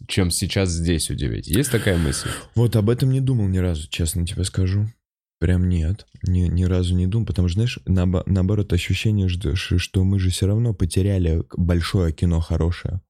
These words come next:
Speaker 2: У нас и детское кино какое было сильное, и комедии какие сильнейшие были. Посмотри, что щас выходит. Это же стыдно.
Speaker 1: Да, да, да, да,
Speaker 2: Потому
Speaker 1: да,
Speaker 2: что
Speaker 1: да, да, и
Speaker 2: отчасти это такой, знаешь,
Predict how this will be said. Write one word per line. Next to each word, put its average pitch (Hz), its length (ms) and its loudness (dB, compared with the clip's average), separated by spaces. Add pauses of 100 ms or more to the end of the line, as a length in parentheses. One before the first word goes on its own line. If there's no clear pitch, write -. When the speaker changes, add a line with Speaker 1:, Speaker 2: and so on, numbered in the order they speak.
Speaker 2:
У - 60 2
нас 82 260 2
и - 20 2
детское 90 440 2
кино 92 340 2
какое 82 300 0
было 80 220 2
сильное, 80 400 0
и - 160 -4
комедии 92 680 2
какие 87 340 0
сильнейшие 82 680 0
были. 78 300 0 (360)
Посмотри, 92 280 0
что 85 120 -2
щас - 320 -2
выходит. 80 500 -2
Это 95 240 2
же 101 120 2
стыдно. 104 840 2
Speaker 1:
Да, 104 320 0
да, 98 100 0
да, 95 220 -2
да, 92 80 0
Speaker 2:
Потому 95 260 2
Speaker 1:
да, - 20 2
Speaker 2:
что 120 100 0
Speaker 1:
да, 107 80 2
да, 101 80 2
и 82 40 0
Speaker 2:
отчасти 127 380 0
это 92 280 0
такой, 95 360 0
знаешь, 85 420 2